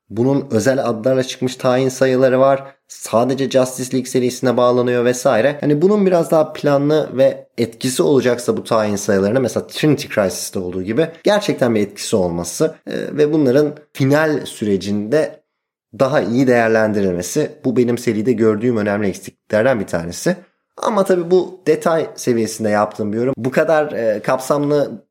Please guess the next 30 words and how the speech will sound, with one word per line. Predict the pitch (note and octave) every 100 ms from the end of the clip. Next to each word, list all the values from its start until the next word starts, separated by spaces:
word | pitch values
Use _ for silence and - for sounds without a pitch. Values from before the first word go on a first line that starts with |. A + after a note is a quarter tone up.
| _
bilgi | B2+ C3 C3
vermemin, | C#3 C3 C3 C3
detay | A2 A2 C#3+ C#3
vermemin | A#2+ A#2 A#2 A2+
daha | A2+ A2+
doğrusu | A#2+ A2 B2+ A#2+ A2+
nedeni | A#2 A2+ B2 A2+
de | C3+
işte | G2+ -
içi | G#2+ -
boş | A#2+ A#2+ -
bir |
yorum | A#2+ A#2
yapmış | A#2 A2 A2+ B2
olmak | A#2 A2+
istemiyorum. | - A2+ F#2+ E2+
Hani | F2
söylediğim | F2 G#2+ G2 F#2+ G2+
şeyin | - G#2+
arka | G2 G2 -
planını | A2 G#2+ G#2+ G#2
da | G2 -
açıklamak | A#2+ - C3 B2 G#2+
istiyorum. | - - A#2 C#3+ F3 - -
Ama | G3+ F#3
asıl | F3+ - F#3+
mesele | D3 C3+ C#3+ D#3 F3+ - -
ilk | E3 D#3
söylediğim | - - A2 G2 F#2 G2+
konu, | F#2+ A#2 C#3